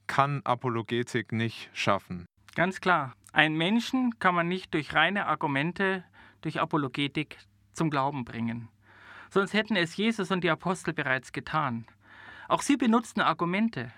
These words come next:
Speaker 2: aber letztlich bleibt es immer bei einer Antwort auf Gottes liebenden Ruf. Gottes Wort macht klar,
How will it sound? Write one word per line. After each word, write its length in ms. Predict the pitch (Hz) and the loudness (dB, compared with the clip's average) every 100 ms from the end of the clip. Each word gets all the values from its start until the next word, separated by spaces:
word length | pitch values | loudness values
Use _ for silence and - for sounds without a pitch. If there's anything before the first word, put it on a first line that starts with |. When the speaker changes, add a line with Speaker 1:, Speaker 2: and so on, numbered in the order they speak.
| - _ - | -20 _ -2
Speaker 2:
aber 160 | 175 | 0
letztlich 480 | 202 233 - 165 - | 2 0 -2 -6 0
bleibt 240 | 165 156 | 2 2
es 140 | 156 - | -2 -4
immer 520 | - 233 175 165 190 _ - | 0 2 2 0 -4 _ 2
bei 120 | 165 | 2
einer 280 | 160 160 147 | 2 2 2
Antwort 500 | 170 - 160 160 143 | 0 0 -2 0 -2
auf 200 | 139 - | -4 -2
Gottes 320 | 160 165 - | -2 -4 -4
liebenden 380 | 147 147 127 139 | -6 -4 -4 -4
Ruf. 460 | 143 123 - - - - - - - - - - | -2 -4 -8 -16 -20 -20 -20 -20 -20 -20 -18 0
Gottes 340 | 208 208 - | 2 2 0
Wort 220 | 185 180 175 | 2 0 0
macht 280 | 143 - | -2 -2
klar, 340 | - 180 143 | 0 2 0